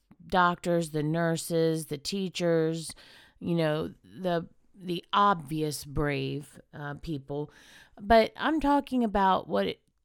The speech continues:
it means to be brave on the daily, on the inside. You know, what is that key ingredient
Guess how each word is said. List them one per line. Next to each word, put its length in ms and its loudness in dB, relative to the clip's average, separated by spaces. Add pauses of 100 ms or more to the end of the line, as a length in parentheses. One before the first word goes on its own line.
(240)
it 140 -4
means 380 -2
to 80 -2
be 120 0
brave 400 0
on 140 -2
the 140 -4
daily, 540 -4
on 160 -4
the 180 -8
inside. 800 -2
You 100 -4
know, 140 2
what 200 0
is 120 -2
that 220 -4 (120)
key 540 -6
ingredient 800 -4